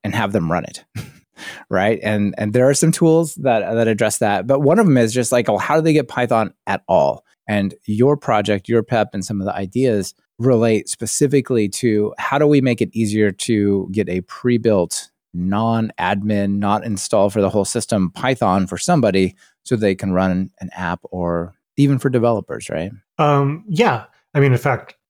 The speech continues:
Speaker 2: I mean, I'm a developer, so that, that's kind of, in some ways, the original use case, you know, scratch your
Speaker 1: Yeah,
Speaker 2: own
Speaker 1: of
Speaker 2: itch and all
Speaker 1: course.
Speaker 2: that, right?
Speaker 1: Yeah.
Speaker 2: Um, but yeah, I mean, it's just, it's a very general, um, capability, I think, once you have it.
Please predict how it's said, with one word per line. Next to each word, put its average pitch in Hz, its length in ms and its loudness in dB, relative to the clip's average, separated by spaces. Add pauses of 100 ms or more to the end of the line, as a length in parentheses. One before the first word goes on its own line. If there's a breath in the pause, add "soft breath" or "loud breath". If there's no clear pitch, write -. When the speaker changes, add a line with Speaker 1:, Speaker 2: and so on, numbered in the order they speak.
(120)
Speaker 2:
I 127 40 0
mean, 135 100 2
I'm 143 220 2
a 127 240 4 (180)
developer, 113 500 0
so 110 420 -2
that, 139 220 0 (140)
that's 131 160 -2
kind 117 240 -2
of, 110 160 -2
in 113 80 0
some 147 220 2
ways, 120 340 2
the 107 300 -2
original 120 500 0
use 120 240 -4
case, 104 320 -12
you 120 80 -6
know, 110 80 -4
scratch 120 320 -2
your 120 140 2
Speaker 1:
Yeah, 110 60 4
Speaker 2:
own 135 100 2
Speaker 1:
of - 0 -
Speaker 2:
itch 113 60 -4
and 127 80 0
all 127 80 4
Speaker 1:
course. 107 120 -4
Speaker 2:
that, 113 160 -8 (140)
right? 120 180 -4 (180)
Speaker 1:
Yeah. 101 200 -2 (120)
Speaker 2:
Um, 110 360 0
but 165 160 2
yeah, 131 260 2
I 131 60 2
mean, 135 120 4
it's 127 140 2
just, - 260 -2
it's 131 120 0
a 135 60 2
very 135 260 4
general, 110 720 -2
um, 101 420 -6
capability, 113 640 -2
I 120 80 -8
think, 127 260 -8
once - 160 -8
you - 80 -12
have 131 200 -2
it. 120 120 -10